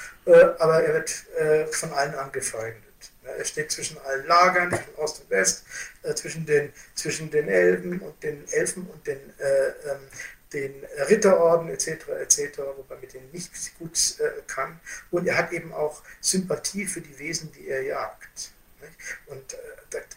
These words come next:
auch, das ist etwas, was mich übrigens in der, an der, an der Witcher-Verfilmung sehr gestört hat. Es gibt ein moralisches Dilemma, das darin besteht,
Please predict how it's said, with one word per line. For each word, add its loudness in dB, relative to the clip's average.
auch, 0
das 0
ist 6
etwas, 2
was -2
mich 2
übrigens 2
in -2
der, 4
an -6
der, -6
an -8
der 0
Witcher-Verfilmung -6
sehr -2
gestört -4
hat. -20
Es -8
gibt 0
ein 4
moralisches -2
Dilemma, -2
das 4
darin -6
besteht, -6